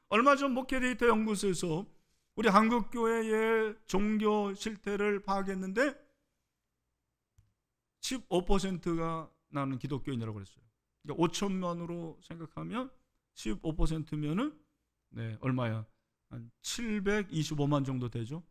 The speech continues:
그 중에서 매주일 교회 나간다는 사람이 한 칠십 퍼센트, 계산해 보면 한 오백이십오만 명, 그 중에 이단을 한 오십만 명으로 생각합니다. 이단도 여러분 매주일 열심히 나갑니다.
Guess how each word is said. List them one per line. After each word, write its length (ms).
그 100
중에서 380
매주일 1400
교회 240
나간다는 580
사람이 720
한 200
칠십 360
퍼센트, 560
계산해 400
보면 440
한 240
오백이십오만 1160
명, 240
그 140
중에 560
이단을 680
한 120
오십만 520
명으로 260
생각합니다. 600
이단도 480
여러분 280
매주일 400
열심히 260
나갑니다. 560